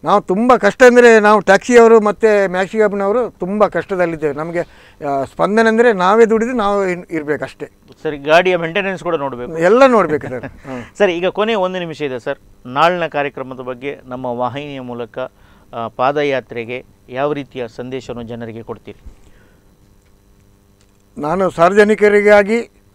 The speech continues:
Speaker 1: ಹಾಗೇನೆ ನಮ್ಮ ಎಲ್ಲ ಅಭಿಮಾನಿಗಳು ಎಲ್ಲ ತುಂಬ ಜನ ಇದ್ದಾರೆ. ಸಾರ್ವಜನಿಕರು, ಅಭಿಮಾನಿಗಳು ಹಾಗೂ ಮುಖ್ಯವಾಗಿ ಉಡುಪಿ ಜಿಲ್ಲೆಯ ಟ್ಯಾಕ್ಸಿ ಮತ್ತು ಮ್ಯಾಕ್ಸಿ ಕ್ಯಾಬ್ ಚಾಲಕರು, ಟ್ಯಾಕ್ಸಿ ಮತ್ತು ಮ್ಯಾಕ್ಸಿ ಕ್ಯಾಬ್ ಚಾಲಕರು ನಾಳೆ ಒಂಬತ್ತುವರೆ ಗಂಟೆ ಒಳಗೆ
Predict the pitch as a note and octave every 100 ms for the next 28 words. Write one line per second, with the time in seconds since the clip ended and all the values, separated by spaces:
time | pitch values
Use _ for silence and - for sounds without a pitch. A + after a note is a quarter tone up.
0 | _ _ D#3+ F3+ G3+ G#3 F3+ D#3 - _
1 | _ _ - - D#3+ F#3 F3+ G#3+ G#3+ -
2 | - - D#3 G3+ G#3 G3 F#3+ F#3 F#3 F#3
3 | F3 D#3+ E3+ E3 E3 E3 D#3+ D#3+ D#3 D3
4 | E3 E3 - _ _ _ D#3 E3+ F3 F3
5 | E3+ E3+ F3 E3 C#3+ E3 E3 E3 D#3+ D#3+
6 | E3 D3+ D#3 D#3 D3 D3+ D3 D#3 - G#3+
7 | G3+ G3+ A#3+ - - - _ _ _ _
8 | - - E3+ G3 A#3+ A3+ A3 E3+ - _
9 | - E3+ G3 G#3+ A#3+ A3+ - E3 F#3 G3
10 | E3 F3 F#3+ G#3 F3 D#3+ - D#3+ D#3 D3
11 | A#2+ - _ _ _ _ _ _ _ _
12 | _ D#3+ F3+ - F3+ E3 D#3+ D3+ D#3+ F3+
13 | D#3 C#3 D3 D3 C3 C#3+ C#3+ D3 C#3 E3+
14 | G#3+ A3 G3+ F3 E3+ E3 D3+ G3 F#3+